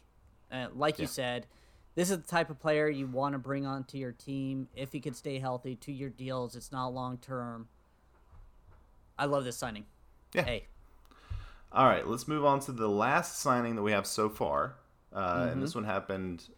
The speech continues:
Speaker 2: later yesterday. This is defensive end Morgan Fox signed a two-year deal, seven million guaranteed, uh, total of about eight million dollars. Uh, this guy, he came to the N F L as an undrafted free agent,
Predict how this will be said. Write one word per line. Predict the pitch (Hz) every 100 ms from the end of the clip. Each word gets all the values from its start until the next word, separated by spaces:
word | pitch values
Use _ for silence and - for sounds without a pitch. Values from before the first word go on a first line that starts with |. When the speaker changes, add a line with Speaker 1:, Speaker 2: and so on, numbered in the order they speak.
| - 87
Speaker 2:
later | 90 107 98 90
yesterday. | 82 80 - 82 78 85
This | - 101 -
is | 98 85
defensive | 113 160 175 160 139 98
end | 113 117 98 90
Morgan | 85 92 113 151 165
Fox | - 73 80 - - - - - - - - _ - -
signed | - 110 107 92
a | 90
two-year | - 165 208 143 85
deal, | 76 67 120 - - - - -
seven | - 113 135
million | 135 135 123
guaranteed, | 113 113 131 73 78 98 - -
uh, | - 87 82
total | - 90 95
of |
about | 87 87 87
eight | -
million | 87 87 87
dollars. | 78 - 82 - - - - - - _ -
Uh, | 92 92
this | 82 101
guy, | 202 185 156 - - -
he | 104 110
came | 110 113 110
to | 131
the | 117
N | 110
F | 117
L | 110
as | 104
an |
undrafted | 92 110 107 101 151 - 85
free | - 82
agent, | 71 67 92